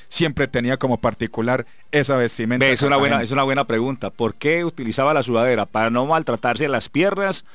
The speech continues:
Speaker 2: o no se sentía bien mostrando sus piernas?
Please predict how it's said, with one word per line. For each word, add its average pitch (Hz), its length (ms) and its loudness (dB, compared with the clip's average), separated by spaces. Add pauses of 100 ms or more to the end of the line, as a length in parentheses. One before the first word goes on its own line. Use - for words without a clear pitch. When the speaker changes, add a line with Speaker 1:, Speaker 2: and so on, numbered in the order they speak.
(240)
Speaker 2:
o 113 120 2
no 120 140 0
se 160 100 0
sentía 123 540 0
bien 135 680 -2
mostrando 127 500 -4
sus 113 240 -6
piernas? 175 600 -2